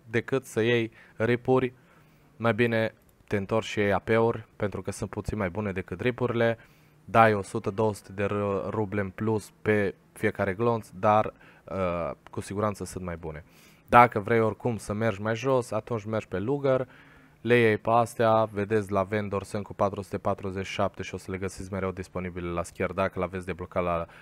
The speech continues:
level patru, dacă nu, oricum patru, cinci sute de ruble pe, pe glonț și sunt destul de decente. Restul nu prea au sens.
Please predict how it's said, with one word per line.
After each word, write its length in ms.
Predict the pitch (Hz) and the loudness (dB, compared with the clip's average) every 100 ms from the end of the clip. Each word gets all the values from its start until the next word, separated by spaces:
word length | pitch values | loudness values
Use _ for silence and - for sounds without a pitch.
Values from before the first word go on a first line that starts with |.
| - | -8
level 240 | 98 90 | -6 -4
patru, 440 | - 135 123 - 110 | 2 4 2 0 -2
dacă 360 | 104 101 - | 0 0 -2
nu, 260 | 110 110 104 | -6 -4 -4
oricum 420 | 98 - 107 101 | -6 -4 -6 -4
patru, 380 | 101 101 98 95 | 0 0 0 -12
cinci 260 | - 104 | -8 -8
sute 320 | 95 98 - 90 | -6 -8 -6 -4
de 220 | 90 87 - - - | -4 -6 -10 -20 -8
ruble 360 | 98 101 92 92 | -4 -2 -2 -4
pe, 440 | - 90 87 82 - - - _ | -2 0 0 -4 -10 -20 -20 _
pe 140 | - 87 | -6 -2
glonț 420 | 110 113 107 - | 0 0 -2 -8
și 480 | - - 104 101 - | -12 -6 -2 -2 -4
sunt 360 | - - 98 95 | -10 -6 -6 -4
destul 420 | 92 - 101 92 | -8 -4 -4 -2
de 260 | 92 92 - | -2 -4 -4
decente. 520 | 90 90 - 80 87 87 | -8 -8 -8 -12 -12 -8
Restul 760 | - 139 127 - 123 113 110 - - | 2 4 4 2 -2 0 -2 -8 -12
nu 200 | 101 98 | -6 -6
prea 220 | - 95 | -2 -2
au 140 | 87 | -2
sens. 420 | - 82 78 - | -4 -8 -8 -12